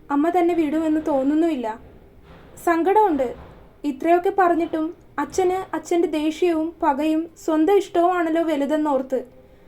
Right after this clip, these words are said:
പക്ഷേ കരയില്ല. സൂര്യനെ അവൾക്ക് അത്രയേറെ വിശ്വാസമാണ്.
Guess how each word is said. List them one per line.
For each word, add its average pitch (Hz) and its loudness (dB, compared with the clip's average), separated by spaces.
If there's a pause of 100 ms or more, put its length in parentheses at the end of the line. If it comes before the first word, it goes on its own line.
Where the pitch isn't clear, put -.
(160)
പക്ഷേ 339 0
കരയില്ല. 370 2 (720)
സൂര്യനെ 349 2 (180)
അവൾക്ക് 311 0 (260)
അത്രയേറെ 359 4
വിശ്വാസമാണ്. 294 0